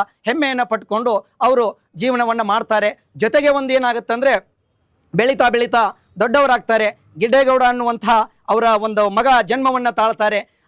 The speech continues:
ಆನಂತರದಲ್ಲಿ ಇವರು ಬಹಳಷ್ಟು ಕೋಟೆಗಳನ್ನ ಕಟ್ಟೋದು, ಈಗಲೇ ಸರ್ ಹೇಳಿದ್ರು ಮಾತಾಡ್ತಾ ಮಾತಾಡ್ತಾ,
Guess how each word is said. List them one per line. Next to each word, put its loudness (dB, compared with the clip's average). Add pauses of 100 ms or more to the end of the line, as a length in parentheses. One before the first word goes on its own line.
ಆನಂತರದಲ್ಲಿ 0
ಇವರು 2
ಬಹಳಷ್ಟು 0 (160)
ಕೋಟೆಗಳನ್ನ 0
ಕಟ್ಟೋದು, -2
ಈಗಲೇ -2
ಸರ್ 0
ಹೇಳಿದ್ರು 0
ಮಾತಾಡ್ತಾ -2
ಮಾತಾಡ್ತಾ, -4